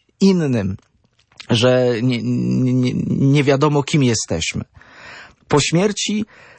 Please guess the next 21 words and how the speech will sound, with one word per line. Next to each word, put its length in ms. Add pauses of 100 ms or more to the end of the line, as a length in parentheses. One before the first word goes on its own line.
(200)
kiedy 500
będzie 440
żyła 300
tylko 320
nasza 460 (100)
duchowa 640
i 100
nieśmiertelna 800
dusza, 520 (580)
pozostaniemy 760
tymi 400
samymi 520
osobami, 600
którymi 720
byliśmy 640
w 80
czasie 360
nasz-, 320
naszego 400
ziemskiego 560
życia. 440